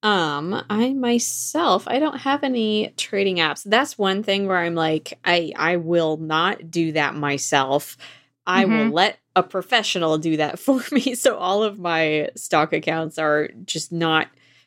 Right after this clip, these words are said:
Speaker 1: they're either automated or my, uh, a financial advisor will just tell me numbers and I will put the numbers in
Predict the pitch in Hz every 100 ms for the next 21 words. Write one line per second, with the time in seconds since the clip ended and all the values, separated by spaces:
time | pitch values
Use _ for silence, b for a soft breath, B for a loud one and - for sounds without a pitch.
0 | _ 175 156 160 156 147 - 156 185 208
1 | 220 226 214 - 160 151 147 147 147 -
2 | 180 170 147 143 143 139 139 - - -
3 | - 160 160 156 147 147 147 147 143 147
4 | 147 147 - 151 - - 160 156 160 156
5 | 147 180 226 254 - 160 151 151 156 165
6 | - 151 156 165 202 226 220 233 262